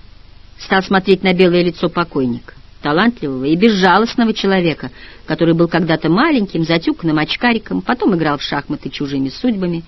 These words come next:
творил чудеса, осуществил главную, несбыточную мечту своей жизни — сделал много добра и ещё больше зла. И вот он умер, и по нему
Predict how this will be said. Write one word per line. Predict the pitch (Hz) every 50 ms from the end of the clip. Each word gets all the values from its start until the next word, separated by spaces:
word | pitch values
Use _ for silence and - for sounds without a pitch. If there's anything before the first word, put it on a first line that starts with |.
| - - - - - - -
творил | - 254 359 427 415 -
чудеса, | - - 202 170 180 170 - - 247 277 262 - - - - - - -
осуществил | - - 233 - 311 - 349 339 - - 370 370 339
главную, | 247 254 285 339 359 330 247 214 185 185 208
несбыточную | 254 269 226 226 220 302 392 - - 277 - - - 226 220 208
мечту | 202 190 - - - 254
своей | 240 - 185 165 160 160
жизни — | 170 208 277 269 220 190 175 156 - - - - - - - - -
сделал | 139 147 151 165 247 277 269 269
много | 262 269 294 370 403 302 302
добра | 233 240 233 214 190 180 202 226 233 220 185
и | 165 151
ещё | 160 151 - - - - 269
больше | 202 156 135 127 - - - 127
зла. | 123 131 139 156 170 - - - - - - - - - - - - - - -
И | - -
вот | 349 453 440 415
он | 403 339
умер, | 311 302 277 262 247 - - - - - - - - - - - - -
и | 190 214
по | - 254
нему | 262 302 311 330 415 440 381 294